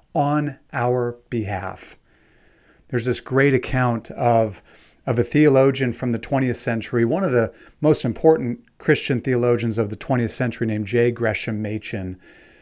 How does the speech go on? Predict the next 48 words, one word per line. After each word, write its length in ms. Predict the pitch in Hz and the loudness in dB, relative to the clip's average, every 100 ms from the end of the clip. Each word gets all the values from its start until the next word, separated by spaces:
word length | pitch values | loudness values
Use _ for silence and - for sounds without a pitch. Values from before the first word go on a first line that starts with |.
| _ _ | _ _
He's, 240 | _ 143 127 - | _ -4 -4 -6
he's 120 | 135 | 0
on 140 | 135 185 | 4 4
his 140 | 190 | 2
deathbed, 680 | 139 127 - - 123 113 110 - _ _ _ _ | 4 2 2 0 2 0 -4 -12 _ _ _ _
and 240 | 151 123 113 | -2 -2 0
he 180 | 131 | 0
writes 340 | 123 135 131 - | 4 4 4 0
one 200 | 131 185 | 2 4
more 160 | 190 | 4
telegram 600 | 170 - 147 143 131 123 117 | 2 0 0 0 0 -2 -2
to 140 | - | -4
a 40 | |
friend 300 | 113 - 143 | -2 0 0
of 120 | 135 - | 0 -2
his. 580 | 117 104 101 101 - - | -2 -2 -2 -6 -10 -14
A 60 | - | -16
fr-, 320 | - - - | -16 -14 -12
his 120 | 110 | -8
friend's 280 | - 139 127 | -4 -2 -2
name 100 | 127 | -2
was 80 | 110 | -2
John 300 | 117 117 113 | 0 0 0
Murray. 240 | 127 117 | 0 0
Both 220 | 110 120 | 0 0
these 180 | 139 117 | 0 -2
men 200 | 120 113 | -2 -2
were 120 | 107 | -2
giants 720 | 95 113 117 120 107 - - - _ - - _ _ | -2 -2 -2 -2 -6 -8 -12 -14 _ -20 -20 _ _
for 240 | - 143 | 2 4
the 100 | 127 | 6
kingdom 400 | 123 - 147 139 | 4 2 2 2
of 140 | 117 101 | 0 0
God 440 | 135 131 127 107 | 2 4 2 0
in 120 | 113 | -2
the 80 | 113 | -4
twentieth 380 | 104 135 120 113 | -4 -2 0 -2
century. 680 | - 139 139 - 113 113 147 | -2 -2 -2 0 2 2 0
And 160 | 131 | -2
J. 200 | 120 160 | 4 4
Gresham 380 | 185 196 190 202 | 6 2 2 2
Machen 380 | 156 131 143 120 | 2 0 -2 0
wrote 260 | 123 143 - | 2 2 0
this 160 | 185 | -2
telegram 520 | 185 123 110 104 110 | 0 0 2 0 -2
to 80 | 110 | -2
John 320 | 101 120 147 | -2 -2 0
Murray, 380 | 147 107 98 98 | -2 -2 -2 -6